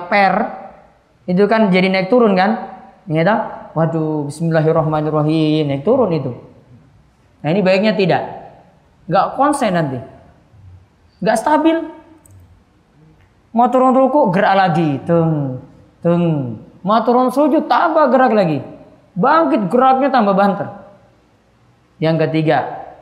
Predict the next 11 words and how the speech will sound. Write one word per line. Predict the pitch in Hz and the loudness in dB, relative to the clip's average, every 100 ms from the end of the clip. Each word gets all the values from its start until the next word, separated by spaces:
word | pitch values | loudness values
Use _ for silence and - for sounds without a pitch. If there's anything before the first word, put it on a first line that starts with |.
| _ _ _ _ _ _ _ - _ _ _ _ _ _ _ _ _ _ - | _ _ _ _ _ _ _ -20 _ _ _ _ _ _ _ _ _ _ -8
bisa | 143 175 175 214 | -4 -2 0 0
menempelkan | 202 180 165 160 151 151 185 208 214 151 | 2 2 0 0 -2 0 0 0 -2 -2
dahi | 143 143 139 160 156 143 | 0 2 2 0 -2 -2
dan | 139 139 127 | -2 -2 -2
hidung. | 131 127 107 - - - _ _ _ _ _ _ _ _ _ _ _ _ _ _ _ _ _ _ _ 127 | -6 -6 -10 -14 -20 -20 _ _ _ _ _ _ _ _ _ _ _ _ _ _ _ _ _ _ _ -4
Bisa | 139 135 151 156 175 202 214 - | -4 -4 0 2 2 2 0 0
menempelkan | 151 147 143 143 139 139 180 190 147 | -2 -2 -2 -2 -2 0 0 0 0
dahi | 143 143 180 | 0 2 0
dan | 147 143 131 | 0 -2 -2
hidung. | 123 113 110 120 - _ _ _ _ _ _ _ _ _ _ _ _ _ _ _ _ _ - | -6 -6 -10 -16 -20 _ _ _ _ _ _ _ _ _ _ _ _ _ _ _ _ _ -4
Jadi | 143 | -2